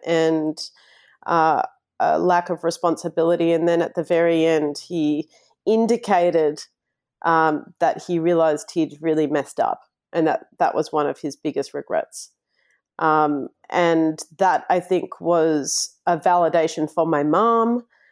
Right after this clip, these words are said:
um, in the same way that when she shared the truth with me, it was a validation for me of, "Oh, that makes sense. Now I need to, um, reorganize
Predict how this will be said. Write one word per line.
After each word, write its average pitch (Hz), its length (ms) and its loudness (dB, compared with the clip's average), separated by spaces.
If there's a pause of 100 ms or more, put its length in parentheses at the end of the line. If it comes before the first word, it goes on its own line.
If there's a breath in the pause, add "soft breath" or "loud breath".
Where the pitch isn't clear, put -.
(140)
um, 175 360 2
in 220 160 2
the 208 80 2
same 220 420 2
way 196 260 4
that 185 160 0
when 170 200 0
she 175 220 -4
shared 175 260 -2
the 175 80 -6
truth 170 260 -4
with 160 180 -2
me, 285 200 2
it 180 100 2
was 170 140 0
a 165 80 0
validation 165 600 0
for 170 100 -8
me 202 200 2
of, 160 140 -2 (200)
"Oh, 226 400 -4
that 226 220 -4
makes - 240 -6
sense. - 880 -2 (600)
Now 233 340 4
I 202 100 2
need 185 320 2 (120)
to, 175 360 0 (220)
um, 170 520 2
reorganize 185 1200 2